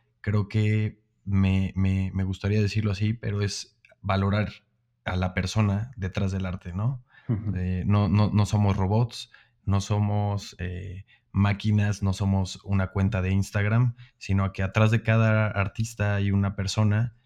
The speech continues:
Speaker 1: y esa persona refleja todo este arte, que, que lo conozca. De hecho, me gustó eso, que también de repente subes una foto para recordar, eh,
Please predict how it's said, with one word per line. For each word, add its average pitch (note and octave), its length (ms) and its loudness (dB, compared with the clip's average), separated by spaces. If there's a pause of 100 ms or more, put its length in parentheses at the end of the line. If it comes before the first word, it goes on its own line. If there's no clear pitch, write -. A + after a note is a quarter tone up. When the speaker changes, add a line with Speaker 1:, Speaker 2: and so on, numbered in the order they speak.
(260)
Speaker 1:
y G2 160 2
esa - 200 0
persona G2+ 340 0
refleja F#2+ 460 -4
todo F#2+ 140 -4
este F#2 240 -4
arte, F#2 400 -4 (320)
que, F2+ 460 -6
que F#2 80 -8
lo G2 100 -2
conozca. A2+ 480 0 (240)
De G#2 160 -4
hecho, G2 480 0
me G2 140 0
gustó A2 340 2
eso, G#2+ 320 0
que - 120 -18
también G#2 340 -2
de G#2 100 0
repente G#2 400 0
subes G#2+ 500 2 (440)
una A2 260 6
foto A2+ 540 0 (520)
para G2 220 2
recordar, G2 540 2 (400)
eh, F#2 480 -2